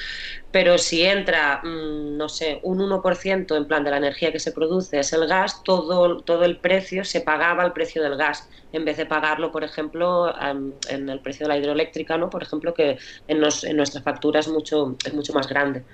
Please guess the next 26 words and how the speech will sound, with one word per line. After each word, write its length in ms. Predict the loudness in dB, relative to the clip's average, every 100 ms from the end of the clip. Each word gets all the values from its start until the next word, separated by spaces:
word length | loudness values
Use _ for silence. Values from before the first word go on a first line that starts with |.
| -20 -4
¿no? 140 | 0
El, 220 | 2 0 -2
el, 320 | -4 -4 -6 0
que 100 | 0
el, 160 | 2
que 80 | 0
el 100 | -2
precio 280 | -2 0 2
del 140 | 4
gas 140 | 2 2
ruso 220 | 0 0
en 60 | -4
este 200 | -4 -4
caso. 340 | -2 -2 -4 -14 -16 -14 -12
Entonces, 320 | -2 2 4 4
lo, 220 | 2 0 -4
en 340 | 0 2 2
principio, 720 | 2 0 2 0 2 2 2
lo 160 | 0 -2
que 100 | -2
se 140 | -2 0
va 100 | 0
a 20 |
hacer 440 | 2 4 4 2 -10 -20 -4
es, 320 | -2 0 -2 -4
es, 380 | -4 -4 -8